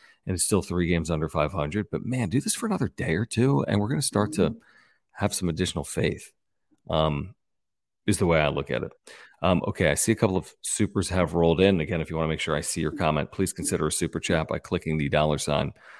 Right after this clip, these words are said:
Speaker 1: below the chat box. As the Padres win in Denver nine six, they get to thirty and thirty-three. The Rockies, a league worst, N L worst, twenty-six and thirty-nine. Um,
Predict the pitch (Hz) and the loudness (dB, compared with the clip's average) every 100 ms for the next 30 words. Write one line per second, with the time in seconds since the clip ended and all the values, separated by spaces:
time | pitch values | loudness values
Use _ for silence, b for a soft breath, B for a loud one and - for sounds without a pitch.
0 | B B _ - 92 85 78 98 87 - | B B _ 0 2 4 4 2 4 4
1 | 87 85 80 - 107 123 101 85 101 90 | 4 2 -6 -2 0 0 -2 0 2 2
2 | 95 87 87 82 82 80 78 73 - 101 | 0 0 0 0 0 2 0 -2 0 2
3 | 101 - 78 - - - 90 87 82 - | 0 -2 -4 -4 -8 -2 0 0 0 -2
4 | 82 78 - 82 82 82 76 82 - 78 | -2 -2 -4 0 0 2 2 2 2 -4
5 | 76 - 78 78 71 80 82 92 80 82 | -4 -2 0 0 -2 -2 0 0 2 0
6 | 76 73 - - 95 69 71 78 - b | 0 0 -4 -2 0 0 0 -4 -6 b
7 | b b b b - - 101 87 - 92 | b b b b -10 0 0 2 0 0
8 | 85 - - 82 80 76 73 - _ - | 0 -4 -6 -4 0 0 -2 -8 _ -2
9 | 92 80 73 71 - 76 73 73 76 76 | 0 2 0 -4 -8 -2 0 0 -2 -6
10 | - B B B B B B _ 87 90 | -10 B B B B B B _ 0 4
11 | 87 85 78 - | 4 2 -2 -8